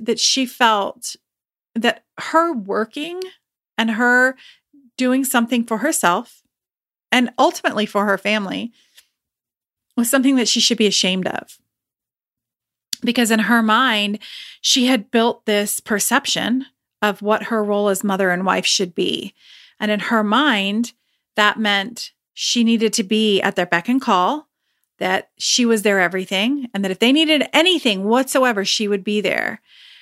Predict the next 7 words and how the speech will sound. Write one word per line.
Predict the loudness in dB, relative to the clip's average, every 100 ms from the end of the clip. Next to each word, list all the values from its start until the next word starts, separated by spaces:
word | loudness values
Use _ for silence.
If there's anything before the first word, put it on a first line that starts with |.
| _
and | -4 0
that | 0
anything | 2 2 2 0 -2 0
else | 0 0 -2 -6 -8 -10 _ _ _ 0
outside | 0 -2 0 0 0
of | -2
them | 0 0 -2 -4